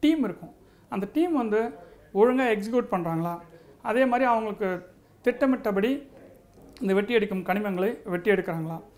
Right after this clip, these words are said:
அதே மாதிரி மேல வந்து சேருதா, அந்த மாதிரி. இந்த திறந்த வெளி சுரங்கங்கள்னா,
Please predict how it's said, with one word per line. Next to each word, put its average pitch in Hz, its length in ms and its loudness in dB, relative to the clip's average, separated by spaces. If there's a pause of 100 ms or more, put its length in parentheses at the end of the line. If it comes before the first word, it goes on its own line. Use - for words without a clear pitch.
(160)
அதே 202 160 0
மாதிரி 202 220 -2
மேல 226 240 2
வந்து 208 260 0
சேருதா, 165 400 -2
அந்த 175 160 -6
மாதிரி. 170 200 -6 (420)
இந்த 220 140 0
திறந்த 330 340 4
வெளி 285 200 2
சுரங்கங்கள்னா, 208 640 -2